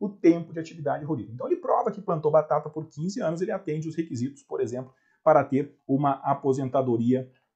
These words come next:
por, por idade, no caso do trabalhador rural, lembrando, sessenta anos se homem, cinquenta e cinco se mulher. Mas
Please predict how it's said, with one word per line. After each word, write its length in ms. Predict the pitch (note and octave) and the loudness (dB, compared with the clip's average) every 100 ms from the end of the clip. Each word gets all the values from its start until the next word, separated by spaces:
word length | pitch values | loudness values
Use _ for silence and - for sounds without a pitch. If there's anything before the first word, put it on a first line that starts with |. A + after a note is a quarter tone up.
| _ _ _ _ | _ _ _ _
por, 340 | C3+ C3+ C3 _ _ _ | 4 4 2 _ _ _
por 140 | C3+ | 0
idade, 480 | B2 G#2 C#3+ D3+ B2 | 2 2 2 2 0
no 100 | A2+ | -6
caso 240 | A2 C3 B2 | -2 -2 -2
do 60 | |
trabalhador 360 | B2 B2+ B2 C3 | -4 -2 2 4
rural, 280 | F#3 F3+ G3+ | 6 6 4
lembrando, 320 | - C3 D#3+ | 4 2 0
sessenta 480 | - - - C3+ C3 | -4 -6 -6 -6 -2
anos 300 | C3+ D#3 - | 0 -2 -4
se 100 | F3+ | 0
homem, 260 | D3 D3+ - _ | 0 0 -10 _
cinquenta 500 | - F#3 C3+ D#3 D#3 | -10 -6 0 0 0
e 100 | C#3 | -4
cinco 440 | G#2+ - C#3+ C#3 C#3 | -6 -6 -6 -8 -10
se 200 | - A#2+ | -6 -4
mulher. 360 | B2 G2+ - _ _ _ - | -4 -6 -12 _ _ _ -2
Mas 580 | A3+ A#3+ E4+ - - | 2 4 2 -2 -8